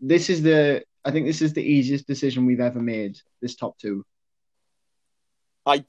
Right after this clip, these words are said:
Speaker 2: I don't think anybody could really argue with this. Maybe they could argue with the order, maybe. But I
Speaker 1: Yeah,
Speaker 2: don't think,
Speaker 1: potentially.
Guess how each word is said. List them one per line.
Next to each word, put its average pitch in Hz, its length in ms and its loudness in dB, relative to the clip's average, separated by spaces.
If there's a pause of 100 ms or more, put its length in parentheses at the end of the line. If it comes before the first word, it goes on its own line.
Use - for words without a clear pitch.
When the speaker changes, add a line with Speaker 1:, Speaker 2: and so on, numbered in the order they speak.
Speaker 2:
I 143 120 2
don't 135 260 -8
think 117 220 -14
anybody 107 480 -12
could 110 220 -20
really 104 180 -6
argue 101 320 -4
with 98 140 -12
this. 90 220 -8
Maybe 156 500 -2 (100)
they 135 100 -2
could 143 140 -2
argue 120 300 2
with 113 140 -12
the 110 100 -14
order, 95 480 -10 (260)
maybe. 117 520 -14 (600)
But - 80 0
I 117 80 8
Speaker 1:
Yeah, 135 120 6
Speaker 2:
don't 104 80 0
think, - 80 -10
Speaker 1:
potentially. 123 600 -4